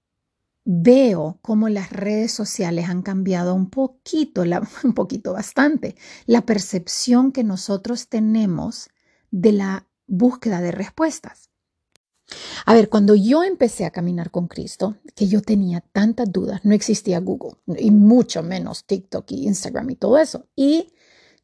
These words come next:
yo me acuerdo que yo literal tenía que ir a las bibliotecas cristianas, buscar los libros, medio leer y averiguar,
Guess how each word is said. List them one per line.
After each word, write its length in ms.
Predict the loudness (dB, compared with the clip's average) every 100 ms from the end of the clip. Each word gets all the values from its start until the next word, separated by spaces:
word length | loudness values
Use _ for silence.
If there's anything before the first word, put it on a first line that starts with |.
| 0
yo 180 | 2
me 120 | 4 2
acuerdo 560 | 0 0 0 0 -2
que 160 | -2 0
yo 160 | 2
literal 960 | 4 4 2 -2 -4 -2 -4 -6 -6 -4
tenía 400 | -2 -2 -4 -6
que 160 | -8
ir 380 | -8 -2 2 4
a 60 | 2
las 280 | 0 -8 -4
bibliotecas 720 | -2 0 -2 -4 -6 -6 -8
cristianas, 680 | -6 -6 -4 -4 -2 -6 -4
buscar 960 | 0 2 2 0 -10 -6 -2 2 4
los 200 | 4 2
libros, 460 | 0 -4 -4 -4 0
medio 580 | 4 4 4 2 4 4
leer 540 | 4 2 4 4 4
y 100 | 2
averiguar, 840 | 0 0 -4 -2 -2 0 0 -2